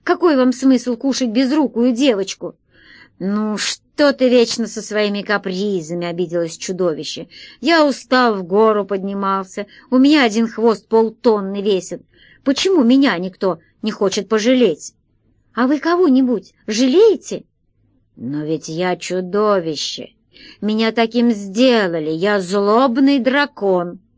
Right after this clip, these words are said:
Как ты можешь ждать от меня жалости?" "Тогда не ждите жалости от людей". "А ну, кончайте мучить ребенка!" — раздался крик. Алиса подняла голову.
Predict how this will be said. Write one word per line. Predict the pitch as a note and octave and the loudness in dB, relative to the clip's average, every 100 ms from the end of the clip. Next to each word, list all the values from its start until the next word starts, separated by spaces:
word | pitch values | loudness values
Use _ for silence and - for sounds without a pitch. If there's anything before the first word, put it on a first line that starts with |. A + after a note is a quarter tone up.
| _ _ _ _ - | _ _ _ _ -2
Как | F4 C#4 | 0 0
ты | - F#3 | -2 -4
можешь | F#3 F3+ F3+ | -4 -4 -4
ждать | D#3+ D#3 C4+ B3+ | -4 -2 0 0
от | F#3+ | -6
меня | F#3 G#3 A#3 | -6 -4 -2
жалости?" | A3+ C#4+ F#3+ D#3 - - - _ _ _ _ _ - - _ - | 0 0 0 -4 -12 -18 -20 _ _ _ _ _ -20 -20 _ -4
"Тогда | A#3 A3 G3+ C4 B3 - | -4 -2 0 0 -2 0
не | B3 C#4 | 4 4
ждите | C4 G#3+ C#4 A#3+ C4 | 4 0 -2 0 -2
жалости | A3 C4+ B3 A#3 B3 - | 0 2 2 0 -2 -2
от | A#3+ B3 | -2 -2
людей". | B3 C4 A3 C#4+ A#3 F#3 _ _ _ _ _ _ _ _ | -2 -2 0 2 2 0 _ _ _ _ _ _ _ _
"А | - F#3+ | -4 -2
ну, | G#3 G#3 G#3 G3 | -2 -2 -2 -4
кончайте | G#3+ G#3 G3+ - A3+ G#3+ G#3 | -2 -4 -4 -2 0 0 -2
мучить | A3 A3 G#3 G3 | -2 -4 -6 -6
ребенка!" — | G3+ G#3+ A#3 A3+ A3+ | -2 2 2 0 -2
раздался | A3 A3 F#3 A#3 A3 A3+ | -2 -2 0 0 0 -4
крик. | G#3+ B3 A#3+ - _ _ _ _ _ _ _ | -2 0 -2 -6 _ _ _ _ _ _ _
Алиса | - D4 D#4 C4 C4 | -8 -6 -4 -6 -8
подняла | A#3 A3+ C4 B3 | -6 -4 -2 -2
голову. | B3 C4+ A#3 G#3+ - | -2 0 0 -2 -10